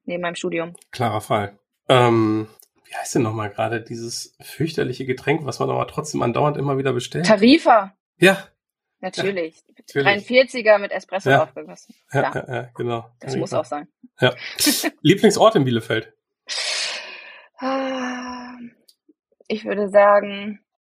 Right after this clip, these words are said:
Speaker 1: wahrscheinlich ist es doch auch der Vorort Senne, weil ich da groß geworden bin, ja. Muss ich sagen. Ich mag's da.
Speaker 2: Äh, für andere wäre das schon <laughs> die Antwort auf die letzte Frage. <laughs> Für dich nicht. Dein Lieblingsausflugsziel in der Region?
Speaker 1: Ich denke, das ist der Teutoburger Wald.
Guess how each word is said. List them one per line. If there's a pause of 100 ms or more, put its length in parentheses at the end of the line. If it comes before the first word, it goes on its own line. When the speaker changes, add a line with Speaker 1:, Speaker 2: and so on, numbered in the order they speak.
(380)
Speaker 1:
wahrscheinlich
ist
es
doch
auch
der
Vorort
Senne,
weil
ich
da
groß
geworden
bin,
ja. (320)
Muss
ich
sagen. (580)
Ich
mag's
da. (240)
Speaker 2:
Äh,
für
andere
wäre
das
schon
<laughs>
die
Antwort
auf
die
letzte
Frage.
<laughs>
Für
dich
nicht. (300)
Dein
Lieblingsausflugsziel
in
der
Region? (380)
Speaker 1:
Ich
denke,
das
ist
der
Teutoburger
Wald.